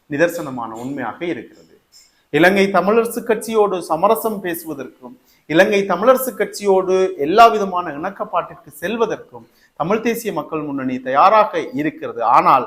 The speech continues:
அவர்களினுடைய முழுக்க முழுக்க அசைக்க முடியாத ஒரு நம்பிக்கையாக இருக்கிறது இலங்கை தமிழரசு கட்சியினுடைய பொதுச் செயலாளர் எம் ஏ சுமந்திரன் இவை அனைத்தையும் குழப்பக்கூடிய ஒற்றை நபராக இருக்கிறார் என்பதுதான். இவர்கள்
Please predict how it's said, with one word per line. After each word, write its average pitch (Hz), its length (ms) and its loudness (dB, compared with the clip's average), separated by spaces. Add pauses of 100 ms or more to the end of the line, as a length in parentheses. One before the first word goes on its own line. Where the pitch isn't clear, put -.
(260)
அவர்களினுடைய 170 680 -2
முழுக்க 240 400 2
முழுக்க 196 340 -2
அசைக்க 202 320 -4
முடியாத 175 400 -4
ஒரு 143 140 -8
நம்பிக்கையாக 151 600 -8
இருக்கிறது 104 440 -20 (440)
இலங்கை 185 280 2
தமிழரசு 208 480 -2
கட்சியினுடைய 196 580 -8
பொதுச் 185 240 -10
செயலாளர் 165 580 0
எம் 160 220 -6
ஏ 220 80 2
சுமந்திரன் 135 640 -6 (360)
இவை 135 140 0
அனைத்தையும் 180 640 2
குழப்பக்கூடிய 160 680 -4
ஒற்றை 139 280 -4
நபராக 120 540 -6 (100)
இருக்கிறார் 127 680 -8
என்பதுதான். 151 500 -6 (260)
இவர்கள் 226 440 6